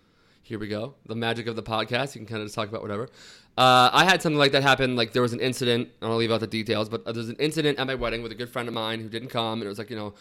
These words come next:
a whole thing, and it got very, it got very real. Things were said, friendships were wrecked, whatever. It, you know, it's one of those things that, like, I, I, I was not managing the situation in a way that, like, my ego wasn't, like, you know, I didn't do it the right way, because I was pissed off,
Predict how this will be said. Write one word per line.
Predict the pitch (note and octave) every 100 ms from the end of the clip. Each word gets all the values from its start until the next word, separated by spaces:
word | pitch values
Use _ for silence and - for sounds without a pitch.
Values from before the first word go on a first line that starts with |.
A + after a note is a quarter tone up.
| -
a | -
whole | B2 C3+ D3
thing, | C#3+ A#2+ A#2 A2+
and |
it | G#2
got | A2+ A#2
very, | A2+ C3+ C3+ C3+ C3+ C3 _ _ -
it |
got | C#3 D#3
very | C#3 E3+ G3 G3+
real. | D#3 D#3+ D#3+ D#3+ D#3+
Things | - D#3+ D#3+
were | E3+
said, | E3 - C3+ C3 C3 C3 C3+ -
friendships | - C3+ C#3+ D#3 D3
were | D3+ C3+ -
wrecked, | B2 B2+ A#2 - -
whatever. | B2+ A#2+ A2+ A#2
It, | A#2+ -
you | C3
know, | G#2+ G2 _ _ _ _ _
it's | D#3+
one | F3
of | G#3
those | G3+ G3
things | G#3+ C#3+
that, | C3+
like, | B2+ - - _ _
I, | A#2+ B2 - A#2+ A#2+ A#2
I, | A#2+
I | B2
was | B2 A#2+
not | C3 B2+ B2 B2+ -
managing | B2+ B2 B2 A#2
the | A#2+
situation | A#2 B2 A2 A2 C3+
in | A2+
a |
way | G#2+ G#2+
that, | G#2
like, | G#2
my | A2
ego | G2+ G#2+ A2
wasn't, | G#2+ G#2+ - C2+
like, | G#2+ _
you |
know, | A2 G2+ _ _
I | -
didn't | E3+ E3
do | D#3
it | D3 C3+
the |
right | B2 G#2
way, | A2 A2 A2 A#2+ _ _ _ _ _
because | - B2+
I |
was | A2+
pissed | C3 A#2
off, | A2+ A2+ -